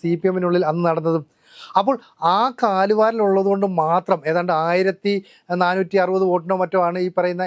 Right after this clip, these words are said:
എം എം ഹസൻ ജയിച്ചത്. വളരെ ചുരുങ്ങിയ ഭൂരിപക്ഷത്തിൽ ജയിക്കപ്പെട്ടത്.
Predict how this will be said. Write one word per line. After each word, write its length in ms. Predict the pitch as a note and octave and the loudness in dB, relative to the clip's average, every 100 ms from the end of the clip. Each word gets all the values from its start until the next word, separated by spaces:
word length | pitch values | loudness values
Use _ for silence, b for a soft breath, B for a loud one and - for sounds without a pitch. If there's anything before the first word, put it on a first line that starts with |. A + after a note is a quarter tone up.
| E3 | -2
എം 80 | F#3 | -2
എം 60 | F#3 | -2
ഹസൻ 180 | F#3+ F3+ | -2 0
ജയിച്ചത്. 320 | E3 E3+ F3 D#3 b b F#3 | 0 0 0 -2 b b -2
വളരെ 220 | F#3+ G3+ G3+ _ - | 0 -2 -6 _ -4
ചുരുങ്ങിയ 300 | F#3+ F#3 G3 F3+ | -2 0 0 0
ഭൂരിപക്ഷത്തിൽ 440 | F#3 F3+ F3 F#3+ F3 | 0 0 -2 -2 0
ജയിക്കപ്പെട്ടത്. 520 | F3 F3+ E3+ E3 | 0 0 -2 -2